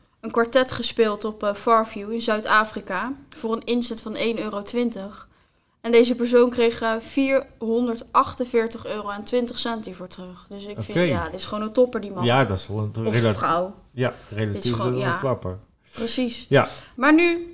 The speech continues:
Speaker 1: de top drie. Abi, afgelopen zaterdag, de V vijfenzeventig, werd in het, eh, verkooppunt in Alkmaar, ik denk weer door het, eh, bekende groepje,
Speaker 2: Ja.
Speaker 1: nou, misschien ook niet, want het is wel een, voor hun een karig ticket.
Speaker 2: <laughs>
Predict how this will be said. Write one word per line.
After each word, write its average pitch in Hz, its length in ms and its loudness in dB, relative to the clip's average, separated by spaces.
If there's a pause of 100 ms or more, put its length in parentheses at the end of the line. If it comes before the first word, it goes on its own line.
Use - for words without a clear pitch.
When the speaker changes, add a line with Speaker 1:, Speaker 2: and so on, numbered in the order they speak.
Speaker 1:
de 311 160 0
top 254 200 -4
drie. 247 520 -6
Abi, 269 680 4 (460)
afgelopen 269 540 4
zaterdag, 262 720 4
de 277 80 -2
V 269 240 10
vijfenzeventig, 254 920 4
werd 254 300 0
in 233 180 -2
het, 220 220 -8
eh, 202 140 -6 (540)
verkooppunt 311 640 4
in 285 100 0
Alkmaar, 269 540 4
ik 240 120 -6
denk 285 180 4
weer 277 120 -2
door 269 160 4
het, 262 180 -4
eh, 254 80 2 (240)
bekende 311 460 2
groepje, 320 680 0 (200)
Speaker 2:
Ja. 143 340 2 (280)
Speaker 1:
nou, 339 380 2
misschien 339 300 0
ook 302 100 2
niet, 294 180 2
want 294 140 -2
het 277 120 -4
is 285 140 -2
wel 277 220 2
een, 277 280 -8 (280)
voor 254 240 2
hun 269 140 0
een 277 140 -4
karig 277 440 -2
ticket. 269 500 -8 (200)
Speaker 2:
<laughs> - 140 -6